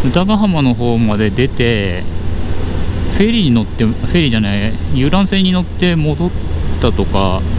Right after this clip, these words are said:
そんなことしたよ、ことがあるような、おぼろげな記憶が今。<laughs> いやー、いろいろ楽しめますよね、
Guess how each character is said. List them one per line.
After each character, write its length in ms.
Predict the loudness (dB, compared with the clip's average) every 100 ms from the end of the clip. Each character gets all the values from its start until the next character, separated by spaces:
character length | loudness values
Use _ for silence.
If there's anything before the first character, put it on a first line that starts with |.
| 0 0 0 0
そ 60 |
ん 100 | 2
な 100 | 2
こ 80 | 0
と 80 | 0
し 140 | 0
た 100 | 0
よ、 180 | 0 0
こ 140 | 0 0
と 140 | 0
が 160 | 2 0
あ 20 |
る 80 | 0
よ 120 | -2
う 40 |
な、 260 | 0 0 -2 -2 -2 -2 0 0 0 0
お 60 | 2
ぼ 140 | 2
ろ 120 | 2
げ 80 | 2
な 120 | 0
記 160 | 0 0
憶 180 | 0 0
が 80 |
今。 300 | 0 0 0 -2
<laughs> 4000 | -2 -2 0 0 0 0 -2 0 0 0 0 0 0 2 2 0 0 0 0 -2 -2 0 0 -2 0 0 0 0 0 0 0 0 0 -2 0 0 0 0 0 0 0
い 40 | 2
や 180 | 2
ー、 60 | 2
い 60 | 0
ろ 140 | 0
い 60 | 0
ろ 260 | 0 0 -2 -4 -2 -2 0 0
楽 160 | 0 2
し 120 | 2
め 280 | 2 0 0
ま 120 | -2
す 100 | -2
よ 140 | 0
ね、 180 | 0 -2